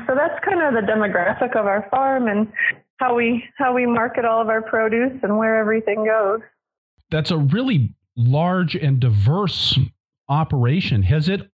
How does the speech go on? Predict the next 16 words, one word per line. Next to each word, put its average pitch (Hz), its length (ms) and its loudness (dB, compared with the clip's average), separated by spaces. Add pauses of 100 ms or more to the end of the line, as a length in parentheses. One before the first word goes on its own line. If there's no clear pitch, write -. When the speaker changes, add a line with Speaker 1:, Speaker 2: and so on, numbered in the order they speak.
(100)
Speaker 2:
have 151 160 2
you 208 240 -2
always 165 400 0
been 180 220 0
doing 190 500 0
vegetables 147 600 0
and 143 100 -2
pigs 160 320 0
and 107 160 2
C 160 220 -2
S 147 160 -2
A 156 120 0
and 135 160 0
farmers 147 360 0
market 151 400 -2
and 107 340 2